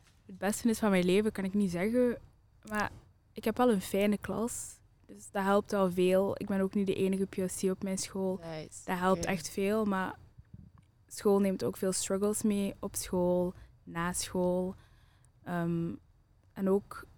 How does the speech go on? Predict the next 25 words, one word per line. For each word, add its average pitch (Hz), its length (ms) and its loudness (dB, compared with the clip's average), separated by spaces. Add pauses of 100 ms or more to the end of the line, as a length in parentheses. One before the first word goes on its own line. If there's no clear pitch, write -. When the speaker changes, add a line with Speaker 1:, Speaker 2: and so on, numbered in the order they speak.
(480)
Speaker 1:
allee, 202 360 0 (220)
ik - 240 -6 (340)
heb - 140 12
een 214 300 8
beetje 202 260 8
problemen 214 400 8
met 214 120 6
leerkrachten. 240 960 4
Wij, 202 480 2 (380)
wij 196 280 2
viben 180 420 2
niet 196 160 -6
zo 208 160 4
goed 208 340 4
altijd, 214 640 -2
even 214 240 0
goed 208 100 -2
omdat 208 320 0 (220)
ik 202 140 -18
mij 208 160 0
niet 202 120 6
gehoord 190 380 4
voel. 262 320 4 (680)
En 208 160 4
dat 208 260 4